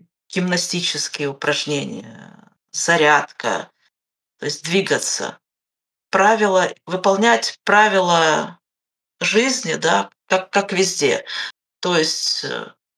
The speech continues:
достаточное количество времени двигаться, спать, дышать свежим воздухом, стараться регулярно кушать, например,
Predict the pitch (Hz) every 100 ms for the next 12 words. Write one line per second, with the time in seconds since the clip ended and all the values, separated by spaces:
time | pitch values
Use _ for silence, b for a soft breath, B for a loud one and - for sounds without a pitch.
0 | _ _ _ _ _ - 175 - 185 170
1 | 147 - 147 139 - 151 147 - - 143
2 | 156 147 139 117 - - 165 247 240 -
3 | - - 175 175 B B - - 185 190
4 | 202 202 - - B B _ - 151 175
5 | 190 170 170 - 156 147 151 156 196 220
6 | - 190 - 180 185 - _ _ _ _
7 | - - _ _ - 175 170 170 - 160
8 | 143 - _ 160 170 165 170 190 208 202
9 | 190 190 - _ _ _ _ _ _ _
10 | - 202 185 - - 151 - 160 156 156
11 | -